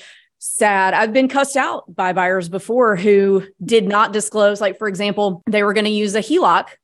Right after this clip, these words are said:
to, for their down payment, and they had several properties that they could have used. So, um, they told the lender, "I'm using a heloc." He,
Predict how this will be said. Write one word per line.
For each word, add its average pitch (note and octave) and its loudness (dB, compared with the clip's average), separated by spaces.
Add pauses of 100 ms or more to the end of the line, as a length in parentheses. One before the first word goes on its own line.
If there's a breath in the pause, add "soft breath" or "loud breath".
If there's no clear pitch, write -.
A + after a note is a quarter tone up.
(180)
to, G#3 -6
for G#3 0
their G3 4
down F#3 0
payment, D4+ -2 (160)
and F3+ -4
they F3 -4
had F#3 -4
several G3+ -2 (300)
properties F3 -2
that F#3+ -2
they F3+ -2
could F3+ -6
have D3+ -6
used. G#3 -2
So, F3 -2 (480 loud breath)
um, F3 -2
they F#3+ 0 (260)
told F#3 -6
the F3 -4
lender, F3 0
"I'm F#3+ 0
using F3 -2
a E3+ -2
heloc." A#3+ 2
He, F#3+ -2